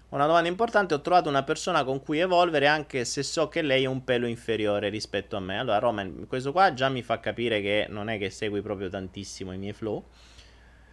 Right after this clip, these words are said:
Ehm, il solo fatto di pensare che lei sia inferiore, che tu sia superiore, già stiamo marcando abbastanza male. Inferiore rispetto a che?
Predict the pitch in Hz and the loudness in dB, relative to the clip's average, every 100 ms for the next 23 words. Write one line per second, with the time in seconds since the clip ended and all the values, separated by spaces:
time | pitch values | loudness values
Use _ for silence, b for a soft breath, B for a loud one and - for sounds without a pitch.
0 | b b - - - 120 120 113 113 110 | b b -20 -20 -2 2 4 4 2 0
1 | 107 110 - 143 - 233 214 196 170 143 | -2 -6 -8 -6 2 4 6 6 6 2
2 | 135 151 147 - 170 139 139 156 185 - | -2 0 -2 2 4 4 2 0 -2 0
3 | 175 156 160 143 - 143 147 143 117 107 | 4 6 4 -4 0 2 6 6 8 6
4 | 104 120 - 180 135 123 135 165 156 120 | 2 -4 -8 -2 0 0 -2 0 2 4
5 | 113 113 107 - 113 110 127 113 - 107 | 6 6 4 -2 -14 2 4 4 2 -2
6 | 101 101 - 107 104 104 98 104 - 107 | 0 -2 -4 -4 -2 -4 -4 -6 -4 -6
7 | 95 113 143 135 80 - - - - - | -6 -2 4 4 4 -6 -20 -20 -20 -20
8 | - - - - - - - - - - | -20 -20 -20 -20 -20 -20 -20 -20 -20 -8
9 | 131 - 139 147 175 180 175 127 - 135 | -8 0 0 4 6 6 4 2 -2 -4
10 | 127 123 120 - 76 78 | -2 -4 -4 -6 -14 -14